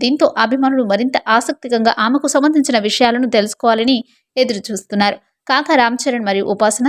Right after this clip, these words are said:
తమ కూతురుపై ఎంతో ప్రేమ, జాగ్రత్త చూపిస్తున్నట్లు ఈ వీడియోల ద్వారా స్పష్టమవుతుంది. ఈ వీడియోలోని సన్నివేశాలు కుటుంబ ప్రేమను, సంతోషాన్ని ప్రతిబింబిస్తాయి. ఇది అభిమానులకు మాత్రమే కాకుండా కుటుంబ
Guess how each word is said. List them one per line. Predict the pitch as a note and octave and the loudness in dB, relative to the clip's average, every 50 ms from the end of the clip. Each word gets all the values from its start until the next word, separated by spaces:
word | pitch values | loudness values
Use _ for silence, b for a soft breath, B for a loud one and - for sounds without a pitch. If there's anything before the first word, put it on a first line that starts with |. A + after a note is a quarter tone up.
| D#4 - | 0 0
తమ | B3+ G#3+ G#3 | 0 0 0
కూతురుపై | G3+ - A3 A3 - C4 - C4 C4+ A#3 - | 0 2 2 2 2 2 2 2 2 2 2
ఎంతో | A3 G#3+ A#3 C#4 A#3 A#3 - | 0 0 2 2 0 2 4
ప్రేమ, | A3+ G3 G3 G3+ G#3 A3+ G#3+ A3 | 2 2 2 0 -2 -2 0 0
జాగ్రత్త | F#3 F3+ F#3 G3 G3+ G3+ - F#3+ G3 | 0 0 0 -4 -6 -4 -6 -6 -6
చూపిస్తున్నట్లు | - F#3 F3+ - A3 - - A3+ G#3+ G#3 G#3 - C4+ - - A3+ | -6 -8 -8 -8 -10 -8 -6 -4 -4 -4 -2 -2 -4 -2 0 0
ఈ | A#3+ C4+ D4 | 2 2 2
వీడియోల | C#4+ C#4 D4+ C#4+ B3 A3+ G#3 | 2 4 4 4 4 2 2
ద్వారా | G#3 G3+ G#3 G3+ G3 G#3+ - | 2 2 4 2 0 -2 -4
స్పష్టమవుతుంది. | - - A#3 - - A3+ F#3 F3 F3+ - F#3 F#3+ G3 G3+ - _ _ _ _ _ _ _ _ - | -8 -8 -8 -6 -6 -6 -8 -8 -6 -6 -4 -4 -4 -4 -6 _ _ _ _ _ _ _ _ -2
ఈ | C#4 D#4+ D#4 D#4 | 0 2 4 4
వీడియోలోని | E4+ E4+ F4+ E4+ C#4+ C#4 C4+ B3+ A3+ B3 B3 | 4 4 6 4 4 4 4 2 2 0 2
సన్నివేశాలు | - A#3 A3 G#3+ A3 A#3 - B3+ A3+ A3 A#3+ B3+ - | 0 0 2 2 2 2 2 0 0 0 -2 -2 -2
కుటుంబ | A#3+ A#3+ G#3+ G#3 G3 G3 | -2 -2 2 0 0 2
ప్రేమను, | G#3+ G#3 G3+ G#3 G#3+ A3+ B3+ B3+ | 2 0 0 2 0 -2 -2 0
సంతోషాన్ని | - A#3 A#3 A#3+ D4 C#4+ - C4+ A3+ G#3+ G#3 G3+ - | 0 0 2 2 0 2 2 0 0 0 -2 -4 -4
ప్రతిబింబిస్తాయి. | G3 G3 - G#3 G#3 F#3 F#3 F#3 - - - F#3+ G3 - _ _ _ _ _ _ _ _ _ _ - | -4 -4 -2 -2 -2 -2 -2 -6 -4 -2 -2 -2 -2 -2 _ _ _ _ _ _ _ _ _ _ -2
ఇది | D#4 D4 D#4 D4 - - B3+ | 0 0 0 -2 -2 -2 -2
అభిమానులకు | B3+ C4+ C#4+ D#4+ C#4+ C4+ B3+ B3 B3 A#3+ A3+ | 0 0 2 4 4 4 4 2 2 2 0
మాత్రమే | A3 G#3+ A#3 A3+ A3+ A3 G#3+ - | 0 2 0 -2 -2 -2 0 0
కాకుండా | - G#3 G#3+ B3 A3+ B3 A3+ A3 B3+ - | 0 0 0 -2 0 2 2 2 0 -2
కుటుంబ | C#4+ B3 D4+ D4 C#4 | -4 -2 0 2 2